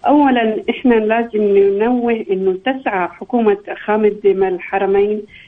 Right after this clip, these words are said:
الشريفين أيده الله وولي عهده الأمين، وهي متمثلة في أيضًا وزارة التعليم وجامعة طيبة، وعلى رأسهم معالي الرئيس الدكتور عبد العزيز السراني،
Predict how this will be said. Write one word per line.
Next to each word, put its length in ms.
الشريفين 720
أيده 400
الله 280
وولي 380
عهده 380
الأمين، 520
وهي 240
متمثلة 640
في 440
أيضًا 260
وزارة 520
التعليم 720
وجامعة 1000
طيبة، 520
وعلى 260
رأسهم 480
معالي 360
الرئيس 380
الدكتور 420
عبد 160
العزيز 420
السراني، 720